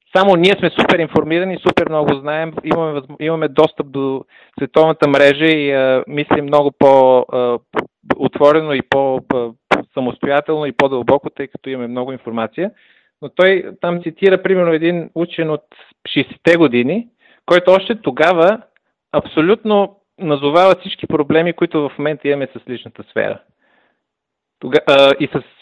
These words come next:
общо взето, дори с, а, клауд компютинга, и, а, тъй като на времето, шейсетте години, е, е, ситуацията е била подобна като сегашния клауд компютинг, където по-големия процент от данните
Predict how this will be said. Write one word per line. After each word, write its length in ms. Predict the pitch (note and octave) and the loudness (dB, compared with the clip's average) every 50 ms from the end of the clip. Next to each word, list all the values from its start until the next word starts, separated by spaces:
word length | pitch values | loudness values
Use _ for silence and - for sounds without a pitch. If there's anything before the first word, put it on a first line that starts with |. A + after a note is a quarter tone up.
| - - | -10 -4
общо 280 | - E3+ E3 - - D3+ - | -2 -2 -2 -2 -4 -2 2
взето, 220 | E3 E3+ E3+ D#3+ | 2 2 0 0
дори 260 | C#3 C#3+ D3 D#3+ E3 D#3 - | 0 2 2 2 2 0 -4
с, 80 | D3 - - _ _ - | -6 -6 -8 _ _ 0
а, 200 | C3+ B2+ B2+ B2 - | 2 2 2 0 0
клауд 260 | - D3+ D3+ D3+ - | 2 2 2 2 0
компютинга, 580 | - D3 B2+ - D3+ D#3 - - C3 A#2+ B2+ C3+ | -2 -4 -2 0 0 0 -2 -4 -6 -4 -2 -4
и, 140 | C#3 B2+ - - | -4 -4 -6 -4
а, 280 | B2+ B2 B2 B2 A#2+ | -2 0 0 0 0
тъй 200 | A#2+ - - - | 0 0 -2 -2
като 360 | - - - - C#3 C3+ B2+ G#2+ | -2 -4 -8 -6 -6 -8 -6 -6
на 140 | C3+ B2+ A#2 | -6 -4 0
времето, 540 | C3+ D3 D3+ D3+ D3 C#3+ - C#3 B2+ B2+ _ _ _ C3 G#2+ - - | 2 2 2 2 0 -2 -2 -6 -8 -8 _ _ _ -20 -20 -16 -12
шейсетте 420 | - C3 B2 - C3 A#2+ - C#3 C#3 | -10 -10 -10 -10 -8 -4 -2 -2 0
години, 500 | C3+ B2 A#2 C3 C#3 D#3 E3 D#3 D3+ D3 | -2 -4 -4 -4 -4 -4 -2 -2 -2 -2
е, 40 | D3 _ _ - - _ _ - _ - | -4 _ _ -18 -18 _ _ -20 _ -4
е, 100 | D#3+ D3+ B2 - _ _ _ - | -2 -2 -2 -4 _ _ _ -8
ситуацията 540 | C3+ B2 - C#3+ C3+ C3+ - C#3+ B2+ - B2 | -6 0 2 2 2 2 0 -2 -2 -2 0
е 20 | |
била 200 | A2+ B2+ C3+ C3+ | 2 2 2 2
подобна 420 | C3+ - A#2+ A2 C3+ C#3 D3+ D3+ - | 2 0 0 2 2 2 2 -2 -6
като 200 | - - - - | -8 -12 -8 -4
сегашния 320 | - B2+ - - A#2+ - | -2 -2 -2 -4 -6 -4
клауд 140 | - B2+ A#2+ | 0 0 0
компютинг, 520 | A#2+ A2 - B2 A#2+ - - C#3 D#3 E3+ - _ _ _ _ _ _ _ - | 0 -2 -2 -2 -2 -2 -4 -8 -8 -10 -14 _ _ _ _ _ _ _ -4
където 600 | - C3 C#3 D3 C#3+ - C#3 C3 B2 B2+ - - - - - - _ _ - - - - - - - - - _ _ _ _ _ _ - - - - | 0 2 2 2 2 2 2 4 4 4 2 2 0 -2 -2 -4 _ _ -20 -20 -20 -16 -8 -6 -6 -6 -6 _ _ _ _ _ _ -20 -12 -4 0
по-големия 480 | D#3 D#3+ D3+ D3 D3 D3+ D3+ D3 C#3+ - | 2 4 4 4 4 4 4 2 2 2
процент 400 | - B2+ B2+ - C#3 C3+ B2 - | 0 -2 -2 -4 -6 -6 -6 -8
от 180 | B2 A2+ G2+ | -10 -8 -4
данните 680 | - A#2+ A#2+ B2+ B2+ A#2+ A#2 A#2+ - D#3+ D#3+ D#3+ D#3+ D#3 | -2 -2 0 0 -2 -4 -6 -6 -4 -2 -2 -2 -2 -4